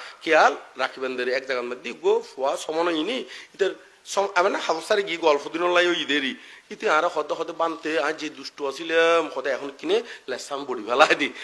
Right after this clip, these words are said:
লেসান কি হইতে হরে তা নিজে নিজে হদে আদি কি দুষ্টমি গরত দে হদে বানতে আয় ছোট থাকতি উগ্র বুড়ো মানুষ রে হদে এক মিকে যাইতি হঠাৎ করি হদে আতিয়ান হদে এঙ্গরি দিনে এরকম করছি নি, এ, বুড়ো মানুষ এবার ডরাই উঠে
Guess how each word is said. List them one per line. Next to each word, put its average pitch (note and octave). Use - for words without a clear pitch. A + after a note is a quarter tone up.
লেসান A3+
কি G#3
হইতে G#3
হরে F3
তা A3+
নিজে A3
নিজে G3
হদে F3
আদি A3
কি G3+
দুষ্টমি E3
গরত D#3+
দে C#3+
হদে D3
বানতে D#3+
আয় C#3
ছোট D#3+
থাকতি E3+
উগ্র D#3+
বুড়ো B2+
মানুষ F3
রে G#3
হদে F3
এক E3
মিকে C#3+
যাইতি F#3+
হঠাৎ G#3+
করি F#3+
হদে G3
আতিয়ান F#3+
হদে E3
এঙ্গরি G3
দিনে A3+
এরকম D#3+
করছি D#3
নি, C4+
এ, F3
বুড়ো F#3+
মানুষ A3
এবার G3+
ডরাই D3
উঠে F#3